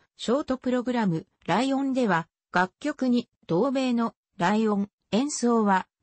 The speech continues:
日本の和太鼓集団として知られる鼓動、千九百九十八年シーズンの、長野オリンピックでも使用を用い、左胸に、カタカナで、ライオン、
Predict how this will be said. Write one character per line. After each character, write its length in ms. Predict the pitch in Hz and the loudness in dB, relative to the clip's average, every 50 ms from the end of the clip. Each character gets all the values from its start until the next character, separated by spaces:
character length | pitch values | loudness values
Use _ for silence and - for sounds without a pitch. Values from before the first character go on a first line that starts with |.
| - - | -2 0
日 100 | 180 180 | 0 0
本 260 | 190 233 285 294 285 | 0 -2 -4 -4 -2
の 140 | 277 269 254 | -2 0 0
和 140 | 240 202 190 | 0 0 2
太 140 | 226 262 277 269 | 0 0 -2 -4
鼓 120 | - - 285 | -4 -4 -4
集 260 | - - 302 302 285 | -4 -2 -4 -2 0
団 200 | 262 240 220 202 | 0 0 0 0
と 140 | - 196 190 | -2 -4 -6
し 80 | - | -4
て 100 | - 185 | -4 -6
知 160 | 170 - - 160 | -4 -4 -4 -2
ら 140 | - 190 | -2 -2
れ 100 | 226 240 | 0 0
る 80 | 226 233 | -2 -2
鼓 140 | - 240 233 | -2 -2 -2
動、 260 | 196 175 147 - - _ _ _ _ - | 0 0 -2 -2 -6 _ _ _ _ -16
千 280 | - - 285 311 302 | -6 -4 -4 -4 -4
九 200 | - - 233 220 | -2 -2 0 0
百 320 | 196 - 196 180 - 151 - | 0 0 -2 -4 -4 -6 -8
九 260 | - - 254 285 269 | -6 -4 -2 -2 -2
十 200 | 208 214 196 170 | 0 0 0 0
八 320 | 160 - 156 - - 247 | -2 -4 -6 -4 -4 -4
年 180 | 277 277 285 277 | -2 -2 -4 -4
シ 220 | 262 - 294 294 | -4 -4 -6 -6
ー 20 | 277 | -4
ズ 140 | 220 226 190 | -2 -2 -2
ン 80 | 175 | 0
の、 200 | 160 156 156 - _ _ _ _ - | 0 -2 -4 -4 _ _ _ _ -4
長 300 | 185 165 180 226 285 294 | -2 0 0 2 2 0
野 120 | 285 277 | 2 0
オ 60 | 277 | 0
リ 100 | 285 311 | -2 -4
ン 120 | 311 302 - | -6 -6 -6
ピ 80 | 294 | -6
ッ 80 | 285 - | -8 -8
ク 140 | _ - 233 | _ -4 -2
で 100 | 202 196 | 0 0
も 140 | 180 170 151 | 0 0 -2
使 160 | - - 185 | -4 -2 -2
用 240 | 208 233 240 226 226 | 0 0 0 0 0
を 100 | 226 208 | 0 0
用 140 | 190 180 175 | 0 0 -2
い、 380 | - - - 170 156 139 - _ _ _ _ _ | -4 -6 -6 -4 -4 -6 -8 _ _ _ _ _
左 400 | - - 202 226 269 285 285 277 | -6 -4 0 0 0 0 0 -2
胸 300 | 269 269 269 254 247 247 | -2 -2 -2 0 0 0
に、 200 | 240 233 226 - _ _ _ _ | 0 0 -2 -4 _ _ _ _
カ 140 | - - 180 | -6 -6 -2
タ 160 | - 254 262 | -2 -2 -4
カ 140 | - 277 254 | -2 -4 -2
ナ 140 | 226 214 185 | -2 -2 0
で、 200 | 160 156 170 - _ _ _ - | -2 -2 -4 -6 _ _ _ -8
ラ 160 | - 160 175 | -4 -2 0
イ 340 | 214 247 254 247 233 220 214 | 0 0 0 0 0 0 0
オ 160 | 196 185 175 | 2 2 0
ン、 80 | 170 | -2